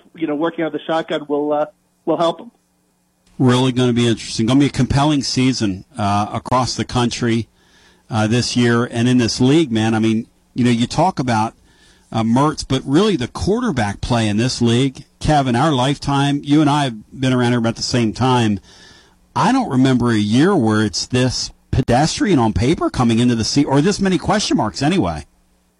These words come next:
Speaker 1: Yeah, I think there's some new stuff. You know, Gene Daniels at L S U showed us something last year. I think he's a guy who, uh, you know,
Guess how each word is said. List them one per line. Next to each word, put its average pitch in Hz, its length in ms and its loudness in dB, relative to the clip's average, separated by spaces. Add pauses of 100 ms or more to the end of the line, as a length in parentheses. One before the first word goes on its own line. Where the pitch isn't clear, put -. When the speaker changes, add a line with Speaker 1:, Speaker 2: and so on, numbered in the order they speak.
(360)
Speaker 1:
Yeah, 311 260 2
I 285 80 0
think 302 200 -4
there's 294 120 0
some 233 120 4
new 233 140 2
stuff. 233 140 -2
You 208 80 -8
know, 196 140 0
Gene 254 340 -2
Daniels 208 460 -2
at 180 80 -4
L 190 180 -2
S 185 140 -8
U 202 340 -8 (140)
showed 190 180 -4
us 196 140 -8
something 190 260 -6
last 185 380 -4
year. 185 320 -6 (160)
I - 20 -10
think 180 260 -12
he's 185 180 -12
a 175 40 -6
guy 165 500 -2
who, 156 380 -2
uh, 143 280 0 (480)
you 165 100 0
know, 156 100 -4